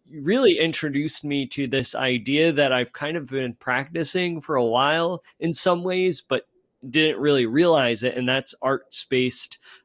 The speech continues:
uh, research methods. This is something that in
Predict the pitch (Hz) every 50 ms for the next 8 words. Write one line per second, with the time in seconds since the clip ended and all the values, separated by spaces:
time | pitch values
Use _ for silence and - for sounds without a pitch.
0 | - - 123 117 110 110 131 160 196 214 - - 139 120 110 - - 120 120 110
1 | - - 113 110 113 104 101 - 135 143 139 - 156 147 - - 151 143 135 120
2 | - 139 135 135 135 127 117 127 127 127 - - _ _ _ _ _ _ _ _
3 | - 147 156 156 151 131